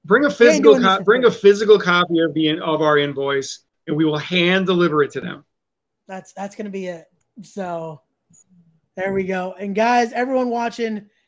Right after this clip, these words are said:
Speaker 2: thank you so much for checking us out. Make sure you go follow Silky on all of his social medias. Links will be in the description down below.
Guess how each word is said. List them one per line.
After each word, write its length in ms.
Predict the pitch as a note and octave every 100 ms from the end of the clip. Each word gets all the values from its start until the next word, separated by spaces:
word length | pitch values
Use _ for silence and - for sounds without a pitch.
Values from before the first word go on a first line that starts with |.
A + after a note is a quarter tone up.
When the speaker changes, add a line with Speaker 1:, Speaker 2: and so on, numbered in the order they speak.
| -
Speaker 2:
thank 200 | D#4 C#4+
you 80 | C4
so 160 | B3+
much 220 | A3+ A3
for 80 | A3
checking 260 | G3 G#3 G3+
us 140 | G3
out. 200 | G3+ G#3
Make 220 | G3+ E4+
sure 140 | - F4+
you 100 | E4
go 160 | D#4
follow 560 | D4+ C#4 C#4 C#4 F#3+ D3 _ _ _ _ _
Silky 440 | - B3 B3 G#3 A#3
on 120 | A3
all 180 | A#3+ C#4+
of 80 | C#4
his 120 | B3+
social 280 | A#3+ A3+ G#3+
medias. 380 | G#3 G3+ G3
Links 260 | F#3 A#3+ B3
will 80 | A#3
be 120 | A3
in 100 | A3
the 60 | G3+
description 380 | - G3+ G3+
down 240 | F#3+ G3 G3
below. 360 | F#3 F#3+ F#3+